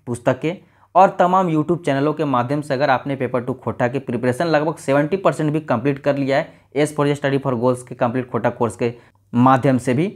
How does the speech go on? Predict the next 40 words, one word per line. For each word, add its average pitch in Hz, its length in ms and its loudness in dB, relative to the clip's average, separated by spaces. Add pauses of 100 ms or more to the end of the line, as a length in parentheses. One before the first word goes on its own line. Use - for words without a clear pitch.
(360)
तो 156 60 6
आपके 151 300 6
लिए 196 140 0
एक 143 160 -4
बेहतरीन 139 400 0
कोर्स 180 280 -4
S 156 160 0
for 156 200 -2
Study 147 260 -2
for 143 160 0
Goals 131 240 -2
के 131 100 0
ऐप 123 200 2
पे 131 120 2
अवेलेबल 120 240 2
है, 151 100 2
जिसका 120 280 -2
नाम 143 300 4
है 156 140 -4 (320)
पचास 160 360 2
plus 160 220 0
खोटा 127 320 -2
फुल 113 220 -4
लेंथ 113 180 -4
टेस्ट 156 280 -6 (180)
टारगेटिंग 135 480 0
पेपर 165 320 0
टू 156 140 -2
जेएसएससी 131 380 -4
सीजीएल 135 320 -4
नगर 117 180 0
पालिका 127 360 -4
सेवा, 139 240 0
जेएसएससी 117 440 -4
विशिष्ट 120 320 -4
योग्यता, 120 280 0
औद्योगिक 117 240 -2
प्रशिक्षण 120 260 -6
और 139 160 -4
टीचर। 90 280 -8